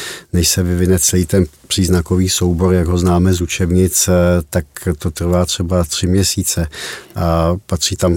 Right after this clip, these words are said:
zejména taková slabost, únavnost, zimomřivost, sklon k zácpě, s-,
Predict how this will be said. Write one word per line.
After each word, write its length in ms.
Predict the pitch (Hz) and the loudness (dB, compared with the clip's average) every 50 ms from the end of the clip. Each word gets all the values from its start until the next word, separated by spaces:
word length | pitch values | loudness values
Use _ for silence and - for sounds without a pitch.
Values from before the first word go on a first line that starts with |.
| - - | -2 -2
zejména 480 | 98 92 90 87 82 90 92 90 87 | 0 2 2 4 4 4 4 2 2
taková 440 | 87 - - - - 90 85 82 85 | 0 -4 -6 -4 -2 0 0 0 0
slabost, 680 | 82 - - - 95 90 82 85 87 85 82 - - - | 0 -2 -2 0 0 0 2 0 0 -2 -2 -4 -6 -6
únavnost, 840 | 104 95 87 87 87 87 82 82 87 82 82 80 82 82 82 82 85 | -2 0 0 2 2 0 0 0 0 0 0 0 0 -2 -4 -4 -4
zimomřivost, 1080 | 87 90 87 90 90 87 85 82 80 85 87 82 80 80 80 78 78 - - - - - | -2 0 2 2 2 2 0 0 0 0 0 0 -2 -2 -2 -4 -4 -6 -8 -10 -10 -12
sklon 600 | - - - - - - - 92 90 87 90 90 | -12 -12 -10 -8 -10 -6 -4 0 0 2 2 2
k 40 | 85 | 2
zácpě, 760 | 80 85 85 85 85 - - - - - 87 80 76 76 78 82 | 2 0 0 0 0 -2 -4 -6 -6 -4 -2 -2 0 0 -2 -2
s-, 260 | 80 - - - - | -4 -4 -6 -6 -8